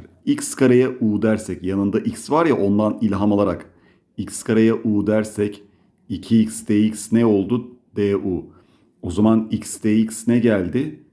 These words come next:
Du bölü iki. İntegral f türev x kare, e,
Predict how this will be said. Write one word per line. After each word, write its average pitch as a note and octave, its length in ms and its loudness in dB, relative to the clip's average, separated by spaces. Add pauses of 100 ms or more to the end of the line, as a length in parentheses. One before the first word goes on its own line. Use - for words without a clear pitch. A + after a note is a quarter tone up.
(340)
Du G#2 580 2
bölü F#2+ 220 2
iki. E2 360 -8 (440)
İntegral A2 800 0
f A#2 180 0
türev G#2+ 540 -2
x - 300 -10
kare, F#2 400 -2 (560)
e, F#2 400 2